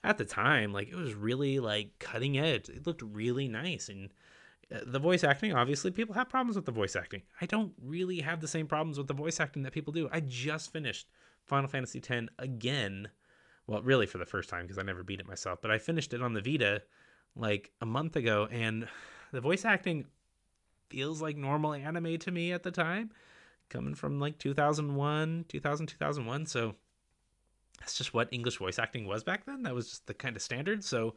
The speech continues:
yeah, it's not gonna age well, and it didn't sound great back then either. That's why a lot of people preferred subbed instead of dubs, but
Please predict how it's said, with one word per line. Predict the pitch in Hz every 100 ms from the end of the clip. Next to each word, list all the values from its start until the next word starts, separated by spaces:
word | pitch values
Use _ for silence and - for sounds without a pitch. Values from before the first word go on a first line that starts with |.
| - - - _ -
yeah, | 151
it's | 151
not | 160 151
gonna | 127
age | 101 101 104
well, | 113 135
and | 160
it | 104 -
didn't | 131 131 113
sound | - 131 131 120
great | 127 139
back | 139 135
then | 151 151
either. | 147 165 151
That's | 151 -
why | 131
a | 135
lot | 135
of | 131
people | - 147
preferred | 143 139 135
subbed | 123 165 147
instead | 117 113 127
of | 123
dubs, | 160 151 156
but | 135 117